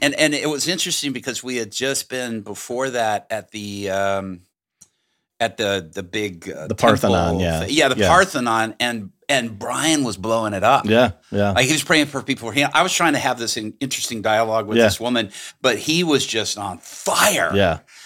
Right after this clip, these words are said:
Speaker 1: And so, uh, but it was, um, it was so cool because I remember when he said that, I was like, "What,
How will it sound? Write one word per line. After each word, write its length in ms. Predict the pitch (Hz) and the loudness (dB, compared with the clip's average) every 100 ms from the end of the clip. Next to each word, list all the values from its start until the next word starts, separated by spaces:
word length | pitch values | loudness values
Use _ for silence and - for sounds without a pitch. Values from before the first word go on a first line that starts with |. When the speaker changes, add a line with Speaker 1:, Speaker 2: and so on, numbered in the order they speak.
| - - | -14 0
Speaker 1:
And 240 | 127 123 | 2 2
so, 580 | - 143 131 123 120 110 123 | 0 4 6 6 4 2 2
uh, 340 | 123 117 107 | 6 6 4
but 220 | 98 127 | 2 0
it 100 | 123 | 0
was, 360 | 113 113 101 - | -2 -2 -2 0
um, 480 | 113 107 98 95 85 _ _ _ | 4 4 2 -2 -10 _ _ _
it 100 | 139 | 0
was 120 | 143 127 | 2 2
so 220 | 160 147 | 4 2
cool 380 | - 160 160 147 | 2 2 2 2
because 280 | 110 117 101 | 0 -4 -2
I 100 | - | 0
remember 520 | 113 113 117 107 101 | 0 0 0 -2 -2
when 160 | 101 113 | -4 -4
he 100 | 98 | -2
said 220 | 127 117 | -4 -2
that, 160 | 110 | -2
I 140 | - 107 | -2 -4
was 140 | 101 | -4
like, 180 | 98 - _ | -6 -10 _
"What, 280 | 78 104 | -10 -8